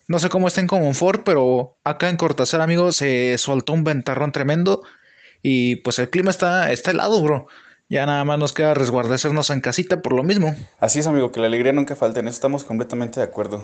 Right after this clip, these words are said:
Speaker 2: Y me da gusto saberlo. También por acá los días han estado un poquito frescos, unos más que otros, pero a mi gusto así está muy tranquilo.
Speaker 1: Tranquilo, bro, tranquilo, tú lo has dicho. Aunque para definir esa palabra, yo creo que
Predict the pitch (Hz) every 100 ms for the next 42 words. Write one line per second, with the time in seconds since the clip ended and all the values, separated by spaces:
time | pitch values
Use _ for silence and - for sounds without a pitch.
0 | - - 101 101 101 98 107 131 147 -
1 | 120 131 143 135 - - 117 120 127 135
2 | 117 117 117 120 110 95 - - _ -
3 | - 98 117 131 127 127 123 123 120 117
4 | 117 120 135 - 185 - 120 113 107 123
5 | 127 123 170 196 135 110 107 117 156 208
6 | - - - 135 - 139 131 131 - 90
7 | - _ _ _ - 135 135 160 143 120
8 | 123 123 131 131 151 131 117 - 160 139
9 | 135 135 135 135 - 143 135 143 143 139
10 | 139 160 190 185 160 139 143 160 170 -
11 | - _ _ - 165 165 170 156 165 143
12 | 135 117 -